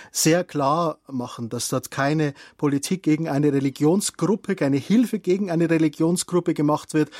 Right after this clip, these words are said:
sondern, wie gesagt, Hilfe für alle, besonders aber für die Glaubensgenossen. Und ich glaube, nur ein Hinweis, wir dürfen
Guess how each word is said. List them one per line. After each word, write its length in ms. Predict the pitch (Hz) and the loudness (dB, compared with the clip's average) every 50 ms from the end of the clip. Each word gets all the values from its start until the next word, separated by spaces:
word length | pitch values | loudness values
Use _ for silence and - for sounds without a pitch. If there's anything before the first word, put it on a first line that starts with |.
| - - | -20 -12
sondern, 580 | - - - 170 160 170 185 180 180 175 175 165 - - _ _ | -6 -2 0 2 2 2 0 0 0 0 0 -2 -6 -12 _ _
wie 160 | - 165 180 170 | -10 -8 -4 -4
gesagt, 380 | 165 151 160 143 147 - - | -4 -2 -2 -2 -2 -4 -4
Hilfe 320 | - 175 208 214 - 226 - | -4 -2 -2 -2 -2 -2 -2
für 180 | - 190 165 | -2 -2 0
alle, 260 | 156 151 165 170 165 | 0 0 0 0 0
besonders 560 | 147 156 147 - - 175 180 180 175 160 - 170 | 0 0 0 0 0 0 0 0 0 -2 0 -2
aber 240 | 147 143 151 151 | -2 0 0 -2
für 160 | - - 151 143 | 0 0 -2 0
die 100 | 143 - | -2 -2
Glaubensgenossen. 840 | - 127 120 123 131 127 - - - 113 117 127 - - 143 - - - - - - - - | -4 -4 -4 -4 -4 -6 -6 -8 -8 -8 -8 -8 -8 -8 -10 -10 -12 -14 -16 -16 -12 -6 -2
Und 100 | 156 147 | 0 0
ich 100 | 147 - | 2 2
glaube, 640 | - 156 156 165 196 226 214 220 214 220 220 208 _ _ _ _ _ 269 269 226 - - | 2 2 2 2 2 2 0 0 0 0 -2 -4 _ _ _ _ _ -18 -16 -16 -14 -10
nur 200 | - 156 170 - | -6 -6 -6 -4
ein 180 | - 156 180 180 | -2 -2 0 0
Hinweis, 640 | 175 180 185 175 160 160 151 160 156 - - - | 2 0 0 0 0 0 0 0 0 -2 -2 -2
wir 100 | 143 139 | -2 -2
dürfen 560 | - 165 170 180 175 - - 175 175 175 165 | 2 2 2 2 2 0 0 0 0 0 -2